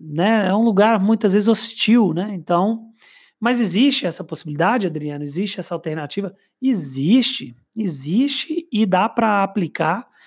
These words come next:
é, um ambiente seguro dentro dessas cozinhas. Quer dizer, não ter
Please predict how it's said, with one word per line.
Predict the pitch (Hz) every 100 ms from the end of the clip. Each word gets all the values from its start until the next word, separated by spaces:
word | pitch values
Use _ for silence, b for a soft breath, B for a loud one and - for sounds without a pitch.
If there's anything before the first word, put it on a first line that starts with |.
| B B B B _
é, | 180 170 175 202
um | 190
ambiente | 220 214 233 196 214 -
seguro | 226 170 208 202
dentro | 175 196
dessas | 190 190 -
cozinhas. | - 214 147 165 202 165 - - _ _ _ _
Quer | - 151
dizer, | 160 147
não | 160 214
ter | 208 185 180 -